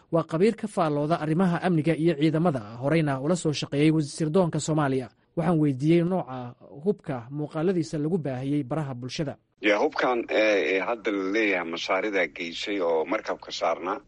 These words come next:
Speaker 2: waa un kuwii oo kaleeto, waxa un haddeertan zaa'id ku ah qoriga oo taayirada leh oo madfaca oo meesha marayay, oo maaragtay sidaas ba aan u badnayn oo madaafiicda, waxa waaye, kuwo waxaa jira me-, meelo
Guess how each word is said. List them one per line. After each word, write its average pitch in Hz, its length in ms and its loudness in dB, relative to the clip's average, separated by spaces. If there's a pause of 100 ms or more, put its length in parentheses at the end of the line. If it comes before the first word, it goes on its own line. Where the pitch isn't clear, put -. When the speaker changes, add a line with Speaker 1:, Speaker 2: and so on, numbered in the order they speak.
Speaker 2:
waa 139 180 2
un 147 140 0
kuwii 151 340 0
oo 127 80 0
kaleeto, 107 460 0
waxa 113 360 -2
un 113 160 -4
haddeertan 110 540 -4
zaa'id 117 440 -2
ku - 100 -4
ah 101 180 4
qoriga 101 480 2
oo 85 160 2
taayirada 98 560 0
leh 90 180 -4
oo 85 100 -4
madfaca 85 600 -2
oo 92 60 0
meesha 87 340 -4
marayay, 87 400 0 (280)
oo 90 200 2
maaragtay 98 320 -2
sidaas 110 380 -2
ba 95 160 0
aan 90 100 -4
u 104 80 -4
badnayn 90 400 -2
oo 85 80 -4
madaafiicda, 85 680 0 (280)
waxa 95 240 -4
waaye, 92 240 2 (160)
kuwo 110 320 0
waxaa 85 240 -4
jira 107 240 -2
me-, 95 160 -2 (260)
meelo 107 300 0